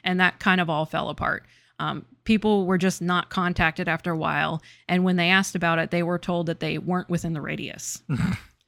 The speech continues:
Speaker 1: Um, but they were. So, um, I found some promising information from the World Nuclear Association.
Speaker 2: Oh.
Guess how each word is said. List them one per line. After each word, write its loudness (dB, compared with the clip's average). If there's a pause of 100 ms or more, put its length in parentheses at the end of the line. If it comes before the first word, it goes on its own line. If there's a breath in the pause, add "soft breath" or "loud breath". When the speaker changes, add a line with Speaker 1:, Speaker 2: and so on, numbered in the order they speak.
(360)
Speaker 1:
Um, -2
but 0
they 2
were. 0 (1300 loud breath)
So, 4
um, 4
I 4
found 4
some 2
promising 4
information 4
from 2
the 2
World 4
Nuclear 4
Association. 0 (100)
Speaker 2:
Oh. 4